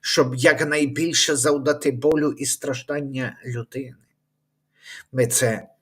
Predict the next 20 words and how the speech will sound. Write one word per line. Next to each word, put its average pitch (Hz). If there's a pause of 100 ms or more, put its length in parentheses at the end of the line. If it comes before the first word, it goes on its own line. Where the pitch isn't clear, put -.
(260)
сьогодні 127
теж 127
спостерігаємо 127
на 123
нашій 131
землі. 127 (640)
І 156
це 151
зло 151
не 160
безособове. 123 (680)
Біблія 139
називає 127
його 123
дияволом 123
і 135
сатаною, 113 (420)
який 131
зводить 127
людей, 101